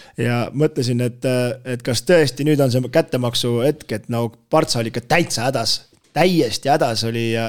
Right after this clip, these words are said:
ja ei saanud nagu normaalseid viskeidki ja teiselt pool kaitse nagu enam-vähem seisis, aga need lahendasid ära ja, ja ikkagi samm-sammult jõudsid aga lähemale ja lõpuks ikka karistasid kindlalt ära, noh.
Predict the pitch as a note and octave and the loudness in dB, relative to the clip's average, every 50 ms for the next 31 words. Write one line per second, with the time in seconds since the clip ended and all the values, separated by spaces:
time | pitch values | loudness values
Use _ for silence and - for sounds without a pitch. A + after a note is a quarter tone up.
0 | - A#2 B2 A#2+ A#2+ A#2 A2+ - - - - - - - C3+ B2+ F3+ F3 D3+ C#3 | -4 -4 -4 -4 -4 -4 -6 -10 -14 -20 -20 -20 -8 -4 0 2 2 4 4 4
1 | C3+ C#3 C#3 D3 F#3+ G3+ C#3+ C3 C3 E3+ A3 G#3 - - D3 A#2+ - - C3 A#2+ | 4 4 4 4 4 4 4 2 2 0 2 0 0 0 -2 -4 -2 -2 0 0
2 | A#2+ A#2+ A#2+ D3+ E3 D3+ D#3 C#3+ - - C#3+ C#3 C#3 C3+ C3+ C#3 C#3 B2+ C#3 E3+ | 0 2 4 4 4 4 4 0 0 0 2 4 4 4 4 4 2 4 4 4
3 | G#3 G3+ - - F#3 C#3 C#3 E3 F#3+ F#3 D#3+ D3 C#3 C3 D#3 G#3 A3 F3 C3+ C3+ | 4 4 2 0 0 2 4 4 4 4 4 2 2 2 4 4 4 4 2 2
4 | C#3 B2+ C3 C3 C#3+ C#3+ D3+ D#3 D#3 D3+ C3 B2+ C3+ F#3 G#3 G3 D3+ A#2+ A2 A2 | 2 2 2 2 2 2 4 2 2 2 0 0 0 2 4 4 2 2 0 -2
5 | A2 - - - - - - - - - - - _ _ _ _ _ _ - A2 | -4 -6 -10 -18 -20 -20 -20 -20 -20 -20 -20 -20 _ _ _ _ _ _ -4 -4
6 | C3 B2+ B2+ C#3 B2 A#2+ A#2+ A#2+ A#2+ B2 B2 B2 A#2+ A#2+ A#2 A2 - - - - | -2 -2 -2 -2 -2 0 0 0 0 0 0 0 0 0 -2 -2 -6 -10 -16 -20
7 | - - - - D#3 F3+ F#3 F3+ E3 D3 C#3 B2 A#2+ C#3 D#3+ D#3 C3+ B2 A2 A2+ | -10 -6 -2 2 2 2 2 2 0 0 0 2 2 2 2 2 0 -2 -2 -4
8 | B2+ B2+ C3 C3 B2 - - G2+ G2+ G2+ A2 A2 B2+ C3 B2 A#2 G#2+ G2+ G2 G2+ | -2 0 0 0 0 -2 -6 -6 -6 -6 -6 -4 -4 -2 -2 -2 -4 -6 -6 -8
9 | G2+ G2 G2 G#2+ B2 A#2+ B2 B2 A2 - A2+ - A2+ G#2 A2+ A2+ A2+ G2+ - - | -8 -6 -6 -4 -6 -6 -6 -8 -10 -12 -12 -12 -10 -8 -6 -4 -4 -2 -4 -4
10 | G#2 - - A#2 A2 G2+ F#2+ - - G#2+ G2+ F#2+ G2+ A#2+ | -6 -6 -8 -6 -6 -6 -8 -8 -8 -8 -8 -10 -12 -16